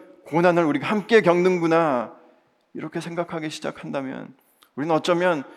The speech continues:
믿음을 가지지 않는 사람만도 못한 그런 믿음을 갖고 있는 것인지도 모르겠습니다. 그래서 우리가 미움을 받기 전에, 미움을 받을 때 이게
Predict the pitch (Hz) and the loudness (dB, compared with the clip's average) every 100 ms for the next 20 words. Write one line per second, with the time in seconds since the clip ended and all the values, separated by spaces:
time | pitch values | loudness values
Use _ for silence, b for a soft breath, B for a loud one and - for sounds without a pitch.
0 | B - 165 196 190 160 151 170 175 151 | B 0 2 4 4 2 2 4 4 6
1 | 196 190 202 208 208 202 190 185 143 - | 2 2 4 4 6 2 4 2 2 -2
2 | 175 165 123 b b b 151 127 117 135 | -4 -4 -6 b b b -6 -4 -2 -2
3 | 135 120 110 107 127 110 104 107 - 107 | -2 -4 -6 -8 -6 -6 -6 -8 -8 -12
4 | 95 95 90 _ _ _ _ _ 92 92 | -14 -14 -16 _ _ _ _ _ -18 -16
5 | 104 - 90 - _ _ _ _ _ _ | -18 -18 -20 -20 _ _ _ _ _ _
6 | - 135 127 135 151 139 117 143 196 202 | -12 -6 -4 -2 0 0 -2 2 4 4
7 | 160 160 - 165 135 127 147 123 110 - | 4 0 0 2 2 2 0 -4 -10 -16
8 | b b - 160 196 202 160 170 170 156 | b b 0 2 6 6 4 2 2 2
9 | 147 196 180 | 4 2 2